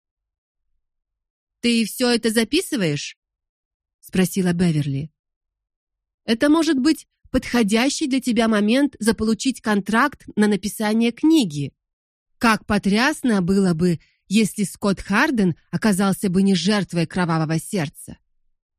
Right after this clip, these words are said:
Серьёзно!» Она прислонилась к стойке и скрестила руки на груди.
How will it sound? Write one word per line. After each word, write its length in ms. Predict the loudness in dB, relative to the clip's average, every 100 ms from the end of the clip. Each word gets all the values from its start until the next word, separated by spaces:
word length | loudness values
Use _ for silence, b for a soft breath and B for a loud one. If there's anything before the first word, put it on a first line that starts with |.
| _ _
Серьёзно!» 840 | -4 0 2 2 2 0 -6 -6 -12 _ _ _ _ _ _ _ _ _
Она 200 | 0 2
прислонилась 680 | 0 -4 -2 2 2 0 -4
к 60 |
стойке 540 | -8 -2 0 0 0 -2
и 160 | -4
скрестила 560 | -6 -2 -4 -2 0 2
руки 240 | 0 0
на 100 | -2
груди. 500 | 0 -2 -2 -4 -6